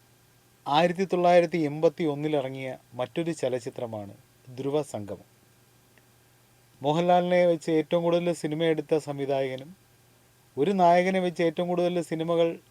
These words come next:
ഷൂട്ട് ചെയ്ത സംവിധായകനും ശശികുമാർ സാറാണ്. അദ്ദേഹത്തിൻ്റെ സിനിമയായിരുന്നു ധ്രുവസംഗമം എന്ന് പറയുന്ന ഈ സിനിമ. സുകുമാരൻ, ശുഭ, മോഹൻലാൽ, കെ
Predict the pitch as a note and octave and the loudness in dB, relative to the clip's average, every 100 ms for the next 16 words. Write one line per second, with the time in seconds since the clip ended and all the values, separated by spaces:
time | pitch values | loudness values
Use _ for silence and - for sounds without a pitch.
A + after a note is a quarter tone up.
0 | - - D#3 D3+ E3+ D#3+ D#3 - _ _ | -20 -6 -6 -2 -2 0 -2 -4 _ _
1 | _ _ _ _ - D3 D3 D3+ D3 C#3+ | _ _ _ _ -6 -2 2 4 2 -2
2 | C#3+ - _ - - B2 - D#3 D#3 D#3 | -10 -18 _ -12 -6 -6 -4 -6 -2 -4
3 | D3 C#3 B2 G#2 - _ _ _ _ _ | -4 -6 -6 -8 -16 _ _ _ _ _
4 | _ _ _ _ _ _ _ _ _ D3 | _ _ _ _ _ _ _ _ _ -2
5 | E3+ F#3+ G#3 G#3 G#3 - - E3+ F3 F3 | 2 2 2 2 0 -2 -10 -4 2 8
6 | E3+ D#3+ D#3 E3 D#3+ - D3 C#3+ D3 E3+ | 10 8 6 0 -2 -6 -10 -2 6 6
7 | - D#3 D3+ D3+ D3+ _ C#3+ C#3+ C#3 C3+ | 4 -2 -2 -2 -6 _ -8 -2 0 -2
8 | C3 B2+ - - A2+ A#2+ A2 A2+ _ _ | -4 -8 -10 -14 -12 -12 -16 -16 _ _
9 | _ _ _ _ _ _ _ _ _ _ | _ _ _ _ _ _ _ _ _ _
10 | _ _ - - D3 E3+ E3+ E3+ E3 E3+ | _ _ -14 -8 -4 2 4 6 4 -2
11 | - _ - - C#3+ C#3 D#3+ E3+ - C3+ | -14 _ -14 -8 -6 2 4 4 -2 -6
12 | C3+ D3+ D#3+ D#3 - C#3 | -4 0 2 0 -2 -4